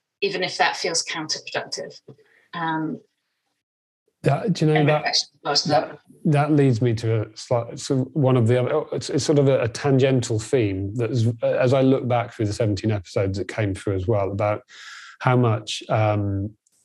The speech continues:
Speaker 2: where learning really, really works. So sure, reflection is a key part of it, but how much it's led by the learner. And
Speaker 1: Right.
Speaker 2: again, on picking up on your point about value, you know, as facilitators and trainers,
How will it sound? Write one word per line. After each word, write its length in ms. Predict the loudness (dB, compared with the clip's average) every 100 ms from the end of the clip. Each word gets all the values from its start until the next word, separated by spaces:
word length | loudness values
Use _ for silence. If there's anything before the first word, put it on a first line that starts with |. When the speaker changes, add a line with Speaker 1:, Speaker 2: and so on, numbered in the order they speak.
| _ _
Speaker 2:
where 300 | 0 2 4
learning 440 | 4 4 4 4 4
really, 280 | 4 4 2
really 220 | 0 -2
works. 340 | -2 -4 -6
So 100 | -2
sure, 300 | -2 0 0
reflection 440 | 0 0 -2 -2 -2
is 80 | -2
a 40 |
key 200 | -2 -2
part 360 | -2 -2 -2 -4
of 60 |
it, 120 | -8 -8 -20 -18 -6
but 80 | -2
how 180 | 0 2
much 280 | 2 0
it's 160 | -4 0
led 400 | 2 4 2 0
by 240 | 0 0
the 120 | 0 0
learner. 400 | 2 2 0 -2 _ -20 -20 -16 -2
And 120 | 2
Speaker 1:
Right. 100 | 4
Speaker 2:
again, 320 | 4 2 -2 -2
on 220 | 0 0
picking 280 | 2 2 2
up 120 | 2
on 140 | 2 4
your 180 | 2
point 320 | 0 -2 -2 -2
about 320 | -2 -2 0
value, 400 | 2 2 2 0
you 60 |
know, 160 | 0 -2
as 100 | -2
facilitators 760 | -4 0 2 2 0 0 -2
and 100 | -4
trainers, 460 | 0 2 2 2 -2